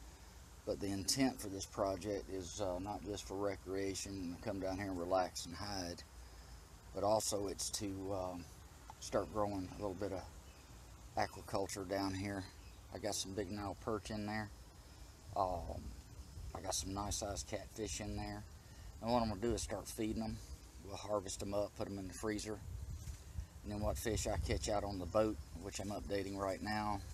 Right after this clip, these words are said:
I'm really getting it ready to rock. Um, the water's kinda low right now in Saddle Creek, so seeing a lot of banks where it was up super high. So what we're gonna do after that,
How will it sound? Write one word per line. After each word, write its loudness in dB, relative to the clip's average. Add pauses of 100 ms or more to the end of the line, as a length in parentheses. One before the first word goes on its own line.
(120)
I'm -6
really -2
getting 0
it -2
ready 2
to -4
rock. 4 (760)
Um, -2 (600)
the -2
water's 6
kinda 8
low 6
right 4
now -2
in -2
Saddle 2
Creek, 0
so -2 (560)
seeing 6
a 0
lot 6
of -2
banks 2
where 0
it -2
was 4
up 0
super 0
high. 4 (800)
So 0
what 6
we're 2
gonna 0
do 6
after 2
that, 6